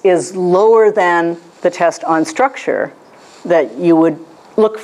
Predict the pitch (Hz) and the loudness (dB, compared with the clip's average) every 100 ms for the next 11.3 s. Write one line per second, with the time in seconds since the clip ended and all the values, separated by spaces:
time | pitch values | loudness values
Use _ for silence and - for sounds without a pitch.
0 | - - 202 202 - - 214 170 175 170 | -18 -6 -2 -2 -4 -4 0 2 4 2
1 | 156 156 147 135 - 120 95 - - - | 2 0 2 -2 -4 -6 -6 -8 -18 -20
2 | - - - - - 160 156 151 147 143 | -20 -20 -20 -20 -6 -2 2 2 0 -4
3 | - - - - - - - - 170 160 | -20 -20 -20 -20 -20 -20 -20 -6 -2 0
4 | 156 156 160 156 151 147 180 175 175 170 | 0 0 2 2 2 0 -2 -2 0 2
5 | 160 156 151 147 139 160 151 - 156 165 | 4 2 0 -2 -2 -4 -4 0 0 2
6 | 170 151 135 131 135 165 147 147 - - | 0 2 2 2 0 0 0 -2 -8 -2
7 | 151 143 147 147 147 143 127 - 147 143 | 0 2 0 -2 -2 -2 -2 -2 0 2
8 | 135 135 - - 175 170 - 143 135 - | 2 -2 -6 -4 -2 -2 -4 -4 -4 -4
9 | 127 127 - 160 156 202 220 - - 196 | -6 -6 -2 0 0 0 -2 -4 0 0
10 | 202 - 185 180 - 180 165 147 - - | 0 -4 -2 -4 -2 -2 0 -2 -2 -4
11 | - 156 - | -4 -4 -4